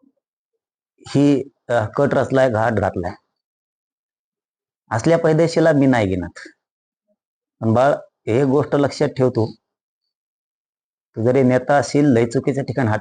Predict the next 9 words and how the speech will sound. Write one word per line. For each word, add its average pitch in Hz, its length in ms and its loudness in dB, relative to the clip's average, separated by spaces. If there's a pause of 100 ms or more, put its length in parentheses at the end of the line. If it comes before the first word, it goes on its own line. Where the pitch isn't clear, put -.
टाकलास 120 340 -2
तू 120 60 2
आता. 101 180 -2 (1800)
हे 127 100 0
तू 139 60 2
विसरून 147 360 2
गेलास. 101 440 -2 (1500)
तू 135 80 -2
तुझं 139 500 0